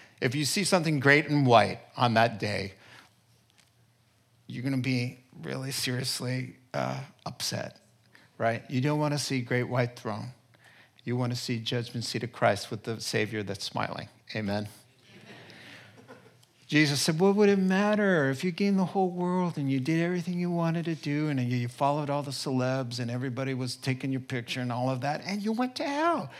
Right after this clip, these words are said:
Then he adds and he says, he says, in keeping with the same thought, he says, "What would a man give in exchange for his soul?" In other words,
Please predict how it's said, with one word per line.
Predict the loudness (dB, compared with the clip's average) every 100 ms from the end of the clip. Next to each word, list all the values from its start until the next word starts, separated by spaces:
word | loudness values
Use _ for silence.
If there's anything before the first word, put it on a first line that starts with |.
| -12 0
Then | 2
he | 4 2
adds | 2 2 2 0 -4
and | -4 -2 0
he | 0
says, | 2 0 0 -2 -6 -8 -6
he | -4
says, | -2 -2 0
in | 0
keeping | 0 0 0 0 0
with | 0
the | -2
same | -2 0 -2
thought, | -4 4 4 4 -2
he | -8
says, | -6 0 0 0 -8 -14 2
"What | 6 6 6
would | 6 6
a | 4
man | 4 4 2
give | 2 0 0
in | -2
exchange | -4 -2 -2 -2 -4
for | -4
his | -2 -4
soul?" | 2 4 4 2 -8 -20 _ 0
In | 2 4
other | 4 2 2
words, | 0 -2 -6 -10 -6 -6 -6